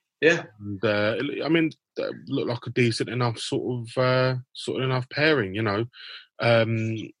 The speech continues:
Speaker 2: Chelsea are doing excellent business as well. They've signed, uh,
Speaker 1: Jesus.
Speaker 2: Thiago Silva.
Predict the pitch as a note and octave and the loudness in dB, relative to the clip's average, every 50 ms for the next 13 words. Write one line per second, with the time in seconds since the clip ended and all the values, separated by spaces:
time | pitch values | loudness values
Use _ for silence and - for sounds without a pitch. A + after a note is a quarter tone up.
0 | - - - - D3 C#3 C3+ B2+ - D3+ D3 D3+ A#2+ A#2+ B2 C#3 B2+ B2+ - A#2 | -4 0 4 6 6 6 4 4 4 4 4 4 4 4 4 4 4 4 4 2
1 | B2 A#2 - - C3 A#2 A#2+ C3 A2 A#2+ B2 - - B2+ B2 A2 B2+ B2+ A#2+ - | 0 0 0 0 2 4 4 4 4 4 2 4 4 4 6 6 6 4 4 4
2 | - C3 A#2+ A#2+ A#2+ A#2 A#2 A2+ G#2 G2 A2+ A2+ A2 A2 A2 G#2+ G#2 - - F3 | 4 4 4 4 4 2 0 0 0 2 4 4 6 6 4 4 4 2 2 2
3 | F3 E3+ D3 B2+ - - C3 A#2+ A2+ A2+ A2 G#2 A2+ G#2+ G#2+ G2+ - - C#3 B2+ | 0 -2 -4 -4 2 6 6 8 8 8 6 4 2 2 2 4 4 4 6 6
4 | B2+ A#2+ A#2 B2+ B2+ B2+ | 6 6 4 2 2 0